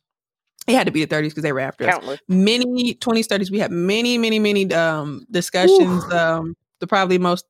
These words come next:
Speaker 1: the most iconic one was when Mk-, Mwanje,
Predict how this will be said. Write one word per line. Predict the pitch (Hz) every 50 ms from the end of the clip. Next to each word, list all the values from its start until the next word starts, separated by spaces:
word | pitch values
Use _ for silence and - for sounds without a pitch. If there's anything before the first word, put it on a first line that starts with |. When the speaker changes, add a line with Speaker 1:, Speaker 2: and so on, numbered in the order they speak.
| _ _
Speaker 1:
the | - 185
most | 190 190 185 -
iconic | 165 175 180 - 208 185 185 185 180 -
one | 180 170 170 170
was | 165 170 170 170
when | 165 165 160
Mk-, | 160 156 - 180 170 165 156 - _ _ _ _ - - -
Mwanje, | 156 151 151 151 - -